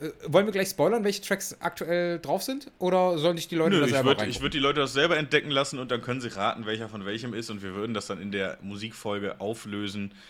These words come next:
Speaker 2: und vielleicht auch schon zu diesen Songs etwas sagen. Ich
Speaker 1: Find
Speaker 2: würd
Speaker 1: ich
Speaker 2: dann
Speaker 1: gut.
Speaker 2: so, Axel, jetzt, ja, wir fangen in der nächsten
Speaker 1: Ja.
Speaker 2: Folge, dann da in der Musikfolge fangen wir mit diesen drei Songs an zu erklären, warum die da drin gelandet sind.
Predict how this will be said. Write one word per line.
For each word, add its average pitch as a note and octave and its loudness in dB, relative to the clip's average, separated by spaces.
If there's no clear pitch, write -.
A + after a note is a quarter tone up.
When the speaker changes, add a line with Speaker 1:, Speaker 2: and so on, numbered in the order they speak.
Speaker 2:
und A2+ -6
vielleicht A2 2
auch A2 -2
schon A#2+ -4
zu A#2 -10
diesen A#2+ -8
Songs G2 -6
etwas F2 -12
sagen. - -16
Ich A2+ -10
Speaker 1:
Find D3 2
Speaker 2:
würd - 2
Speaker 1:
ich G3 2
Speaker 2:
dann D#3+ 2
Speaker 1:
gut. A#2 2
Speaker 2:
so, D#3 2
Axel, - -2
jetzt, B2+ -4
ja, D#2+ -4
wir C3+ -2
fangen E3+ 0
in D#3+ -6
der D3+ 2
nächsten D3 0
Speaker 1:
Ja. D3 -8
Speaker 2:
Folge, C#3+ 0
dann B2+ 0
da A#2 2
in B2 -4
der B2 0
Musikfolge B2+ -2
fangen B2+ -2
wir A#2+ -2
mit A2+ -4
diesen B2+ -4
drei A2 2
Songs G#2+ -6
an A2 -6
zu G#2+ -6
erklären, G2 -4
warum F#2 -10
die F#2 -10
da F2 -8
drin F2 -14
gelandet E2+ -14
sind. - -20